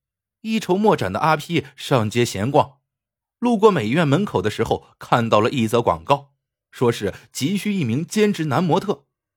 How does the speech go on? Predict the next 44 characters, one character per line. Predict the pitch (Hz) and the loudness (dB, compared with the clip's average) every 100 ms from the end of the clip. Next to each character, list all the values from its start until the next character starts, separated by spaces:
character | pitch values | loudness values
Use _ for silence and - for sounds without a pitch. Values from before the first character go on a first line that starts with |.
| _ | _
要 | 113 139 | -2 -2
求 | 135 101 104 - | -2 -2 -2 -4
身 | - - 233 | -12 -6 -4
材 | 185 175 | -2 -2
匀 | 131 151 | 0 -2
称， | 208 - _ _ _ _ _ | -2 -6 _ _ _ _ _
只 | - 110 | -6 -2
需 | 131 208 | -2 -4
本 | 170 95 92 | -4 -6 -4
周 | 131 214 | -2 2
末 | 190 | 2
两 | 101 85 95 | 2 -4 -2
个 | 185 | 0
下 | 220 113 | 2 0
午， | 85 _ _ _ - | -2 _ _ _ -2
待 | 139 104 | 0 0
遇 | 101 95 | -2 -6
优 | 101 202 | 0 0
厚。 | 220 - - _ _ _ _ _ _ _ _ _ _ _ _ _ - | 2 -2 -2 _ _ _ _ _ _ _ _ _ _ _ _ _ -2
阿 | 214 | 0
P | 220 214 170 | 0 -2 -2
眼 | 101 101 | -2 -2
前 | 151 151 | -2 -2
一 | 120 | -2
亮， | 180 - _ _ _ _ _ | -4 -6 _ _ _ _ _
权 | - 147 214 | 0 0 0
衡 | 220 180 | -2 0
了 | 175 | 2
半 | 185 | 0
天， | 113 - 180 _ _ _ _ _ _ _ _ - | -2 -6 -8 _ _ _ _ _ _ _ _ -8
不 | 233 | -6
就 | 240 254 | 0 -2
是 | 220 | -2
做 | 214 247 | -2 -2
个 | 202 | 2
模 | 156 156 247 | 2 2 -2
特 | - 233 | 0 -2
吗？ | 92 - _ _ _ _ | -2 -10 _ _ _ _
有 | 107 107 | -2 0
啥 | 170 190 | 2 2
大 | 185 | 4
不 | 131 | 2
了 | 120 80 | 0 -2
的？ | - - | -10 -16